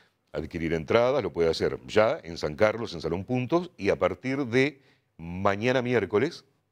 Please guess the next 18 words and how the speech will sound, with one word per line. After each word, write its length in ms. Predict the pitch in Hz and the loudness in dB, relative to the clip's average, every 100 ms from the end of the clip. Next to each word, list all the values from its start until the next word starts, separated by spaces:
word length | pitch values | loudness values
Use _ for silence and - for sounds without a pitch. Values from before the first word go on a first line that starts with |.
| _ | _
a 80 | - | -14
partir 300 | - 85 98 | -14 -8 -4
de 80 | 87 | -2
mañana 400 | 76 80 101 104 | -4 0 2 2
miércoles, 500 | 104 95 87 120 135 - | 0 -2 0 -2 -2 -6
de 200 | 85 - | -10 -10
quince 680 | - 165 139 107 - 73 _ _ _ _ | -8 -6 -4 -6 -6 -6 _ _ _ _
a 140 | 85 85 | 0 4
veinte 440 | 110 117 107 123 | 4 2 2 4
horas 440 | 117 117 143 180 - - | 6 6 4 0 -12 -2
en 200 | 110 104 | 0 2
boletería 460 | 113 87 87 87 | 0 0 0 2
del 140 | 90 80 | 0 2
Teatro 280 | 78 73 | 0 0
Cantegril. 500 | 71 64 65 55 50 - - - - _ 64 60 | -4 -4 -8 -10 -16 -20 -20 -20 -20 _ -16 -10
Lo 300 | 80 85 85 | -2 0 2
que 100 | 90 | 0
sí, 320 | - 117 | 0 -2